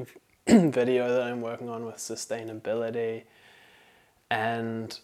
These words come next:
as well as a whole lot of other things. And it can almost feel like, "Oh, it's too much, like, I can't do it. I don't even know where to start." And so what sort of thing, I mean,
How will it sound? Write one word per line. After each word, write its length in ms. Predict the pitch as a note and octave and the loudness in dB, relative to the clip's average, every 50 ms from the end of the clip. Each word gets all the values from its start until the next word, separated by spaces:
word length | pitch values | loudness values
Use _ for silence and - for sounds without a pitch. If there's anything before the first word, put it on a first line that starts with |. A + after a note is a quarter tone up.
| _ _ _ _ _ _ _ _ _ _ _ _ _ _ _ _ _ - | _ _ _ _ _ _ _ _ _ _ _ _ _ _ _ _ _ -6
as 180 | B2+ B2+ B2 | -6 -6 -6
well 460 | B2+ A#2+ A#2 B2 B2 B2 A#2+ A#2+ A#2+ F#2 | -4 -2 2 2 4 4 4 2 2 0
as 460 | D#2+ A2+ A#2 A2+ A2+ - - - - _ _ _ _ | 0 -2 -2 -4 -6 -8 -10 -14 -16 _ _ _ _
a 60 | - | -6
whole 280 | A#2+ - - C3 B2 A#2+ | -4 -4 -2 -2 0 0
lot 140 | B2 B2 A#2+ | 0 -2 -2
of 120 | A2+ A2 | -4 -4
other 240 | A#2+ G2+ G#2+ A2+ A#2+ | -4 -4 -4 -4 -6
things. 520 | - - B2+ A#2 A2+ A2 A2 G#2+ G#2+ G2 | -6 -6 -6 -4 -4 -4 -6 -8 -8 -8
And 220 | - - A2 A2 A2+ | -8 -8 -8 -8 -8
it 140 | A2 - - | -8 -8 -8
can 440 | - B2 A#2 A2+ A2+ A2 G#2+ G2+ - _ _ | -8 -8 -8 -8 -8 -10 -10 -12 -16 _ _
almost 440 | - A#2 A2+ A2+ A2 A2+ A2 - - | -10 -8 -6 -6 -6 -8 -8 -8 -8
feel 260 | - A#2 A2+ A2+ A2+ | -6 -4 -2 -2 0
like, 200 | A2 G#2+ G2+ - - | -2 -2 -4 -4 -4
"Oh, 160 | G#2+ A2+ G#2+ | -4 -4 -4
it's 180 | F#2+ - - | -6 -6 -8
too 240 | - - - A#2+ A2+ | -10 -8 -6 -6 -4
much, 560 | A#2 A#2 A2+ A2 G2 - - - - - - | -4 -4 -6 -6 -8 -10 -10 -10 -10 -10 -8
like, 440 | - G#2+ G#2+ G2+ F2 - - - - - _ _ _ _ _ _ _ _ _ _ _ _ - | -8 -8 -8 -8 -8 -10 -14 -18 -20 -20 _ _ _ _ _ _ _ _ _ _ _ _ -12
I 140 | - G#2+ A2+ | -12 -12 -10
can't 420 | - - A#2+ A2+ A#2 A2+ A2 A2+ | -10 -10 -8 -8 -8 -6 -8 -6
do 80 | - - | -4 -4
it. 420 | A#2+ A#2 A#2 A#2 A#2+ A#2+ A2+ - - - - _ _ _ _ _ _ _ - - - - - - - - _ - | -2 -2 -2 -2 -4 -4 -6 -10 -14 -20 -20 _ _ _ _ _ _ _ -20 -20 -20 -20 -20 -20 -20 -14 _ 0
I 120 | B2 B2+ | 2 2
don't 180 | C#3+ C#3+ C#3 C#3+ | 4 4 2 2
even 200 | C#3 C3+ C3 B2+ | 2 2 0 0
know 180 | B2 B2 B2 | 0 0 0
where 140 | B2 B2 A#2+ | 0 0 -2
to 140 | - C3 A#2 | -4 -8 -10
start." 560 | - - - A#2 A#2 A#2+ A#2 A2 G#2+ - - | -10 -6 -2 0 0 0 0 -2 -4 -4 -6
And 500 | - A2 A2 A2+ A2 A2 A2 - - - | -8 -8 -8 -6 -6 -8 -8 -10 -12 -12
so 280 | - - B2 A#2 A#2 A#2 | -8 -4 -2 -2 0 0
what 240 | A#2 A#2+ A#2 - | 0 0 0 0
sort 160 | - - C#3 C#3 | -2 -2 -2 -2
of 120 | C#3 B2+ | -4 -6
thing, 420 | - - - A#2 A#2 A#2 A#2 A2+ | -6 -6 -4 -4 -2 -4 -4 -6
I 80 | A2+ A2 | -6 -6
mean, 360 | A2+ A2+ A2 A2 A2 A2 A2+ | -6 -6 -6 -6 -6 -8 -10